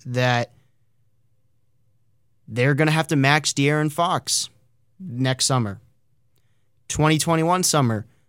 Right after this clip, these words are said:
Marvin Bagley is gonna get his second deal. They paid Harrison Barnes way too much money.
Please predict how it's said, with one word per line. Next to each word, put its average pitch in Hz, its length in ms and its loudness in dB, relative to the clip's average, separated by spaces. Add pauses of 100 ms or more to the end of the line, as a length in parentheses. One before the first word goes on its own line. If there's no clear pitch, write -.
(100)
Marvin 147 360 2
Bagley 147 640 -2
is - 140 -12
gonna 135 200 0
get 127 180 0
his 131 140 -2
second 120 380 -4
deal. 98 240 -12 (960)
They 139 200 4
paid 160 340 2
Harrison 165 480 2
Barnes 165 420 2
way 117 220 -2
too 127 180 -4
much 147 240 0
money. 139 440 -4